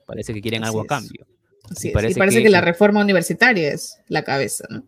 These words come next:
Speaker 1: Sí, exacto. Y eso
Speaker 2: Ujú.
Speaker 1: hay que tenerlo bien mapeado, bien marcado, pues, ¿no? Porque esté bien vigilado, sobre todo.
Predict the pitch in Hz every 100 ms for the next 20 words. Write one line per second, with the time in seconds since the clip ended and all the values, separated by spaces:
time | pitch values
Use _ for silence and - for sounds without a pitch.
0 | _ _ 160 127 - 135 - 92 - -
1 | - 120 123 160 185 180 156 156 170 151
2 | 143 156 143 151 151 151 143 117 110 -
3 | - - - 113 - 139 135 131 123 123
4 | 123 - 120 104 101 110 110 110 - -
5 | - 104 107 - 113 127 131 113 110 98
6 | 101 101 104 - 98